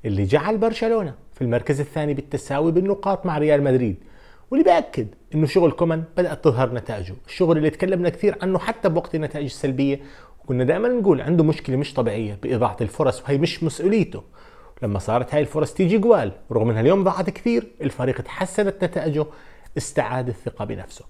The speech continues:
في حلقة اليوم حنتكلم عن مباراة برشلونة بلباو، بعدين حترككم مع فاصل مش قصير أبدًا، فاصل طويل نختم فيه الحلقة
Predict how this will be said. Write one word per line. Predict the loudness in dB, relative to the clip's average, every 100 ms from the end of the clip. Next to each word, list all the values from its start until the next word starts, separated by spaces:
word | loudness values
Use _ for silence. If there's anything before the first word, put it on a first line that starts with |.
| -20 -20 -18
في | -12
حلقة | -10 -10 -4
اليوم | -4 -2
حنتكلم | -4 -6 -2 0 0 -2
عن | -2
مباراة | -2 -2 -4 -6
برشلونة | -6 -4
بلباو، | -2 -2 -4 -8 -16 -20 -14 -6
بعدين | 2 2 2 -4 -12 -20 -8
حترككم | -2 0 2 0 0
مع | 0 -4 -10 -14 0
فاصل | 4 4 4 4 4
مش | 2 -2
قصير | -4 0 0 4
أبدًا، | 2 2
فاصل | 0 -2 0 0
طويل | 2 2 2 -2 -6 -6
نختم | -6 -4 -4
فيه | -4
الحلقة | -4 -8 -10 -12